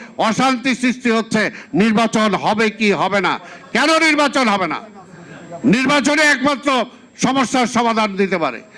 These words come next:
জনগণের ম্যান্ডেট, নির্বাচনই তো চাই,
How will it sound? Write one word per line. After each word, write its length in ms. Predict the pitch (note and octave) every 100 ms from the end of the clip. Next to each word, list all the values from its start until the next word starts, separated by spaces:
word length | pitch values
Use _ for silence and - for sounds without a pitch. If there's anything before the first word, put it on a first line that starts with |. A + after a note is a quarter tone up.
| - - - - - G#3 A3
জনগণের 480 | B3+ C4+ C4+ C4 B3
ম্যান্ডেট, 340 | B3 A#3 G3+ - - - - - E3+
নির্বাচনই 500 | A#3+ C#4 C4 C#4+ D4
তো 60 | C#4+ A#3
চাই, 120 | B3+